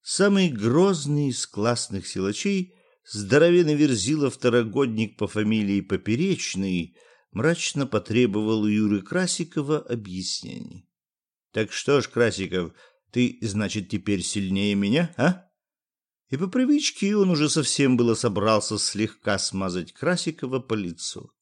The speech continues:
Но тут произошло нечто уж вовсе непонятное. Не успев даже прикоснуться к Юриной физиономии, Поперечный внезапно отлетел в сторону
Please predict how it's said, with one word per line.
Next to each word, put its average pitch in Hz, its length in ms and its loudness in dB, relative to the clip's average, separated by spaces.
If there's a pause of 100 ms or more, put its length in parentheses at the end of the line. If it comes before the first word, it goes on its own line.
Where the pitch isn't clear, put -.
(640)
Но 143 140 -2
тут - 320 -2
произошло 240 640 2
нечто 185 480 0
уж 208 280 -4
вовсе 170 600 -2
непонятное. 107 880 -4 (600)
Не 117 80 2
успев 135 420 2
даже 110 340 4
прикоснуться 104 840 -2
к - 80 -12
Юриной 113 400 4
физиономии, 113 800 2 (280)
Поперечный 123 600 2
внезапно 117 640 2
отлетел 104 500 0
в - 60 -10
сторону 185 560 2